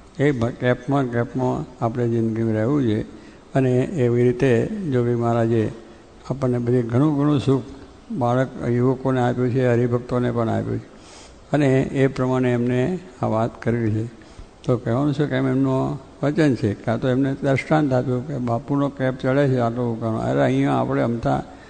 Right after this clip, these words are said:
બુશ સાહેબ જઈને અમથા ઊભા રહ્યા હોય ને તો ફોટો પડી ગયો તો, ઓહો, મારો જો બતાવે, બુશ સાહેબ સાથેનો ફોટો. એ જોગી બાપા સાથે ફોટા પડ્યા, એનો કેપ નથી રહેતો, કે જેમ કાઢી દે છે. એટલે આવી બધી વસ્તુનો બહુ કેપ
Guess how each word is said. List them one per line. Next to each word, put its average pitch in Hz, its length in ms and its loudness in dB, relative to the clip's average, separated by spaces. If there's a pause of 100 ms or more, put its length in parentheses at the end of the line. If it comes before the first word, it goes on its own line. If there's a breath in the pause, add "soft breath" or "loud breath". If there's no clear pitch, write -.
(240 loud breath)
બુશ 147 160 6
સાહેબ 139 340 2
જઈને 139 340 4
અમથા 127 320 0
ઊભા 123 340 4
રહ્યા 151 220 4
હોય 151 80 0
ને 139 140 0
તો 135 140 -4
ફોટો 135 360 -2
પડી 143 200 0
ગયો 139 160 0
તો, 135 60 0
ઓહો, 110 340 -2
મારો 117 260 0
જો 131 160 2
બતાવે, 127 440 4 (440 loud breath)
બુશ 160 160 4
સાહેબ 139 380 2
સાથેનો 131 360 0
ફોટો. 120 280 -2
એ 151 140 0
જોગી 123 280 0
બાપા 143 320 0
સાથે 139 260 0
ફોટા 143 360 -2
પડ્યા, 147 220 0
એનો 143 200 0
કેપ 151 380 -2
નથી 127 180 2
રહેતો, 113 220 0
કે 120 120 -2
જેમ 131 260 0
કાઢી 135 240 -4
દે 123 140 -2
છે. 104 80 -2
એટલે - 640 -12
આવી 143 260 2
બધી 156 260 2
વસ્તુનો 156 440 0
બહુ 151 220 2
કેપ 135 280 0